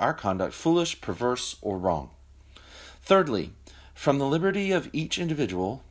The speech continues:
follows the liberty within the same limits of combination among individuals, freedom to unite for any purpose, not involving harm to others, the persons combining being supposed to be a full age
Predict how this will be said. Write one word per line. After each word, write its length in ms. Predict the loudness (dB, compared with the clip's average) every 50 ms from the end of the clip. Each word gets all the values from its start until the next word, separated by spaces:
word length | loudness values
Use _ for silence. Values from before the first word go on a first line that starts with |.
| -20 0 4
follows 380 | 6 6 6 6 2 0 0
the 120 | -2 -2 0
liberty 500 | 0 0 0 0 0 -2 -4 -6 -6 -6
within 600 | -6 -6 -6 -6 -6 -4 -2 -2 0 0 -2 -2
the 100 | -2 -4
same 420 | -4 -4 -2 -2 -2 -2 -2 -4 -4
limits 520 | -4 -4 -4 -6 -8 -8 -8 -8 -8 -8 -10 -16 -20 -20 -20 -20 -20 -20 -20 -20 -20 -20 -18 -2 2
of 180 | 2 2 2 0
combination 680 | -2 -2 0 0 2 0 0 -2 -2 -4 -4 -4 -4
among 380 | -4 -2 0 0 0 0 -2 -4
individuals, 640 | -4 -6 -4 -2 -2 -2 0 -2 -2 -4 -4 -8 -10
freedom 340 | -12 -6 -4 -2 -2 -2 -2
to 180 | -6 -6 -6
unite 520 | -4 -4 -2 -2 -2 -2 -4 -4 -8 -12 -20 -20
for 160 | -14 -10 -8 -6
any 180 | -6 -6 -6
purpose, 560 | -6 -4 -4 -4 -2 -2 -2 -2 -2 -4 -8 -10 -14 -20 -20 -20 -20 -20 -20 -16 -10
not 360 | -4 -2 0 0 0 -2 -4 -6
involving 560 | -4 -4 -2 -2 0 0 0 0 -2 -4 -6
harm 420 | -4 -2 0 0 0 -2 -4 -6
to 160 | -8 -10 -4 -2
others, 500 | 0 0 0 0 -2 -2 -4 -6 -10 -14 -16 -20 -20 -20 -20 -20 -20 -14 -12
the 80 | -10
persons 460 | -2 0 0 0 2 0 -2 -4 -4
combining 500 | -4 -4 -4 -2 0 0 0 0 -2 -4
being 260 | -4 -4 -4 -4 -4 -4
supposed 680 | -6 -8 -8 -4 -2 0 0 0 0 -2 -4 -8 -10 -10
to 80 | -8
be 400 | -6 -6 -4 -4 -4 -6 -6 -6
a 120 | -4 -6 -6
full 260 | -4 -4 -6 -4 -2
age 480 | -2 0 0 0 -2 -4 -6 -10 -12